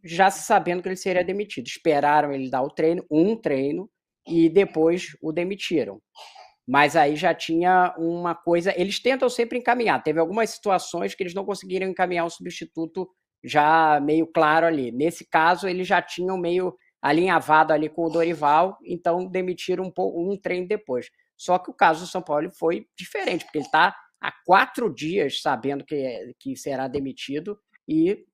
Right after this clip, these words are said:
três deles trabalhando no clube. Agora você imagina a situação de constrangimento, porque assim, até pode acontecer em trabalhos, né, de pessoas estarem demitidas, eventualmente,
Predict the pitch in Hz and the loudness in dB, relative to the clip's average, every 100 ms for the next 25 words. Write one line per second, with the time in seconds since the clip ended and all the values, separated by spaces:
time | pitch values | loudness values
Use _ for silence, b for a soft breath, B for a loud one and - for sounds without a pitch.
0 | _ _ _ - 180 196 220 143 170 175 | _ _ _ 2 6 6 4 -2 -2 -2
1 | 185 208 208 190 175 202 - 196 143 127 | -4 0 2 2 0 -4 -4 -2 -2 -2
2 | 120 135 - 165 214 170 143 165 208 240 | -2 -4 -6 -4 -2 -2 -2 -2 -2 -6
3 | - _ _ - 151 - 202 190 - 180 | -10 _ _ -8 -8 -4 0 0 0 -8
4 | 185 - 202 - 226 247 285 240 - - | -8 -8 -10 -8 -10 -8 -6 -2 -4 -4
5 | - 247 220 120 - _ _ _ - - | -4 -2 -2 -4 -10 _ _ _ 0 0
6 | - 240 240 196 175 220 214 185 170 - | 2 0 4 4 4 2 -2 -6 -4 -4
7 | 147 175 160 127 143 120 135 170 131 107 | -2 -2 -2 -2 -2 0 2 2 0 -4
8 | 143 160 131 147 127 139 147 147 - _ | -4 -6 -6 -10 -10 -6 -6 -8 -14 _
9 | 143 143 151 147 143 147 - - 139 156 | -4 -2 -2 -4 -4 -6 -6 -8 -6 -2
10 | 196 196 - 147 151 135 151 139 135 151 | -4 -4 -8 -4 -4 -2 -2 -2 -4 -6
11 | 165 233 | -6 -8